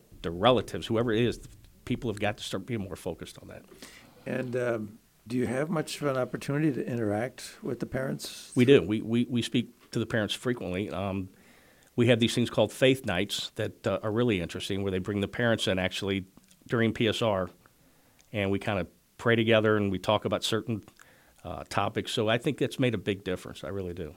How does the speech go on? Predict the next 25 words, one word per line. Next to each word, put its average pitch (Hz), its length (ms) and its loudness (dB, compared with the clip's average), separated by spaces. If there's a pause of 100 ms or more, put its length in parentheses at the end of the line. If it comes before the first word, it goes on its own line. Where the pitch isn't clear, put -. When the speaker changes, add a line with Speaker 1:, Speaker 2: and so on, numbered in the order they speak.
(160)
Speaker 2:
That 117 140 -4
is, 220 240 -4
that - 200 -4
does 233 160 2
sound 101 200 -4
like 101 120 -6
a 104 60 -2
really 101 200 -2
cool 104 220 -2
idea. 101 300 -4
Do 113 80 -4
you 117 40 -2
know 123 240 0
other 113 180 0 (240)
parishes 127 380 -2
do 147 120 -4
that, 185 180 0
or - 80 -2
is 101 80 -2
that, 113 160 -2
do - 80 -4
you 117 40 -2
think - 180 -6
that's, - 260 -4
like, 110 160 0